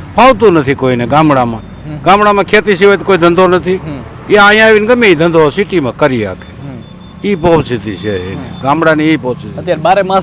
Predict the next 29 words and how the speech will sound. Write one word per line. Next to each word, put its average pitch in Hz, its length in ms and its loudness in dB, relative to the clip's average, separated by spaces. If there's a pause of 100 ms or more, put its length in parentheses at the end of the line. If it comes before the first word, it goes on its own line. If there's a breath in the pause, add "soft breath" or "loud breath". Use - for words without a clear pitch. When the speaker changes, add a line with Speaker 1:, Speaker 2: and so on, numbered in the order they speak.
Speaker 2:
તમારે 185 220 6
આજ 180 140 6
વેચવાનું? 170 400 0 (160)
Speaker 1:
હા, 127 200 4
બારે 147 260 4
માસ 95 280 -4
હો. 147 120 -8 (240)
Speaker 2:
હમ. 160 180 -8
Speaker 1:
બારે 131 240 2
માસ 98 200 -8 (140)
વેચવાનું 104 380 -10
વાત 101 120 -10
છે. - 260 -14
Speaker 2:
સૌથી 185 280 0
જાજી 190 200 2
તકલીફ 190 380 -2
ક્યારે 175 200 2
પડે? 113 260 -6
શિયાળો, 165 480 0
ઉનાળો 156 340 -2
કે 135 100 -10
ચોમાસા? 127 400 -8 (720)
Speaker 1:
ચોમાસામાં. 110 840 -2
Speaker 2:
હમ, - 60 -12
હમ. - 280 -10
Speaker 1:
તકલીફ 165 220 -4
ચોમાસામાં 120 640 -2
પડે 98 240 -12
વધારે. 127 540 -8